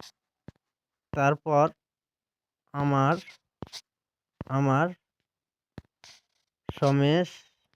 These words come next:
আহ, সরি, আহ, তারপর আমার সম-,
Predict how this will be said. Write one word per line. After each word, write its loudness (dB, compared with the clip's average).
আহ, -6
সরি, -8
আহ, -6
তারপর -6
আমার 2
সম-, -8